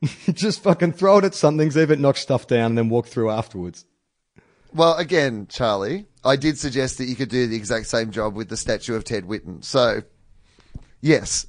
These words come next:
Speaker 2: that is exactly what I'm saying. <laughs>
Speaker 1: Uh, I, yeah, I tip the Bulldogs. Um, we'll move on to the next game, which
Speaker 2: Yeah.
Speaker 1: is,
Speaker 2: Now, this
Speaker 1: uh,
Speaker 2: one, of course, is big for you. St
Speaker 1: Big
Speaker 2: Kilda
Speaker 1: for me.
Speaker 2: versus Melbourne.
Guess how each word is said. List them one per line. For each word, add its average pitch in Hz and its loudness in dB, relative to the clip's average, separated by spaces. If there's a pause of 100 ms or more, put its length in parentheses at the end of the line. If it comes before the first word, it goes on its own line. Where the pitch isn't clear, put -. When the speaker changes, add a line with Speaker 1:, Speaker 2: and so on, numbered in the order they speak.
Speaker 2:
that 147 4
is 143 4
exactly 131 0
what 117 -2
I'm 113 -2
saying. 101 -6
<laughs> - -20 (1800)
Speaker 1:
Uh, 139 0
I, 147 4
yeah, 110 -2
I 131 0
tip 143 -10
the 135 -4
Bulldogs. 104 -4 (300)
Um, 117 -2 (180)
we'll 143 -2
move 165 4
on 156 2
to 127 -8
the 135 -2
next 131 -6
game, 143 -6
which 123 -6
Speaker 2:
Yeah. 117 0
Speaker 1:
is, 110 -8
Speaker 2:
Now, 123 4
this 147 2
Speaker 1:
uh, 147 0
Speaker 2:
one, 139 6
of 127 0
course, 123 2 (480)
is 127 -2
big 139 0
for - -8
you. 127 0
St 143 -6
Speaker 1:
Big 120 0
Speaker 2:
Kilda 135 4
Speaker 1:
for 117 2
me. 123 2
Speaker 2:
versus 113 -4
Melbourne. 117 0